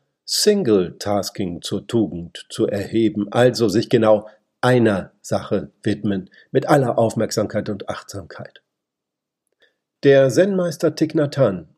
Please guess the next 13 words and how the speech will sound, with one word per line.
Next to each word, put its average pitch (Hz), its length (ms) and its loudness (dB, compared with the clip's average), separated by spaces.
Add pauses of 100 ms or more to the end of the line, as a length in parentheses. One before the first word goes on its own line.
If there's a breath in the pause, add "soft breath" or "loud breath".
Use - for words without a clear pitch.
(120)
empfiehlt 170 520 -2
in 123 160 -2
seinem 110 280 4
wunderbaren 120 580 0
Buch 147 240 0
über 98 200 2
Kommunikation, 104 920 0
dass 120 200 2
wir 101 180 2
jedem 175 500 -2
Gesprächspartner - 1040 -4
erstmal 131 460 0
sagen 110 500 2